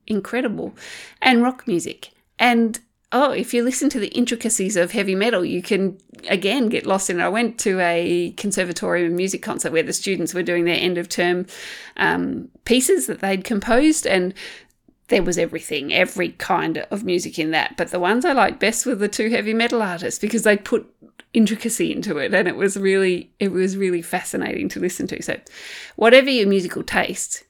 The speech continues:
music is something that is beautiful and that can lift the spirits.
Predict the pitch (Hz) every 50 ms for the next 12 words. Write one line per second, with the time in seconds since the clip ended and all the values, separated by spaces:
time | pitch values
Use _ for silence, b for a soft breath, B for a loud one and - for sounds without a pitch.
0 | _ - 214 214 226 233 214 208 - - 180 208 - - 170 135 - 175 175 170
1 | 175 160 - - - - - _ _ - - 180 170 165 - - 196 214 214 -
2 | - - 233 262 - - - - 269 233 214 180 - - - 202 208 202 190 175
3 | - - - - - - - 185 151 156 - - - -